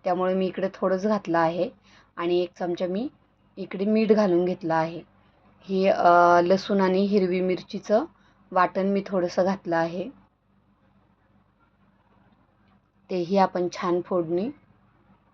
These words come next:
परतून घेऊया. आणि आता यावर आपल्याला घालायचा आहे टोमॅटो, तर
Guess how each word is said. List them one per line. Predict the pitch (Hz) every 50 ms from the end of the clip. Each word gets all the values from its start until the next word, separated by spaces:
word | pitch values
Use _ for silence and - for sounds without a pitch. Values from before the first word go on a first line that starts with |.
| _ _ _ _ _ _ _ _ _ _ _ _ _
परतून | 208 196 180 175 - 202 196 196
घेऊया. | 190 202 208 180 165 160 160 165 - - - - - _ _ _ _ _ _ _ _ _ _ _ _ _ _ _ _ _ _ _ _ _ _ _ _ _ _ _ _ _ _ _ _ _ _ _ - - - - - - - _ _ _ _ _ -
आणि | - 180 180 185 185
आता | 185 180 - 185
यावर | 185 185 185 185 180 190 190
आपल्याला | 190 180 - 185 180 175 180 180
घालायचा | 196 196 185 170 165 170 - 175
आहे | 170 170 170 175 214 196 214
टोमॅटो, | - - 214 202 190 185 190 180 - 175 165 196 302 320 _ _ _ - - - _ _ _
तर | -